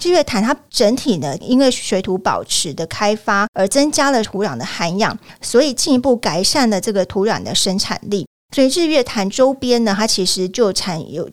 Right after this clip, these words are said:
著名的日月潭红玉红茶。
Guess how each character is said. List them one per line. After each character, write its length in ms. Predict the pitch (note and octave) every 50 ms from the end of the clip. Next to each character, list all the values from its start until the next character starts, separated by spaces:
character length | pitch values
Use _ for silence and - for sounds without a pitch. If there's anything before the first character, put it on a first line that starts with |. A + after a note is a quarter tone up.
| _
著 220 | - - D#4+ B3+ G3+
名 180 | F3+ E3 D#3+
的 120 | - - F3
日 160 | G#3+ A#3+ A#3+
月 180 | A3+ A#3 G#3+ F#3+
潭 340 | - - - E3 C#3+ D#3 F#3+
红 320 | - - F#3 D#3 F3 A3
玉 100 | A#3 G#3
红 280 | - - F3+ F2 - G#3
茶。 300 | - - - - -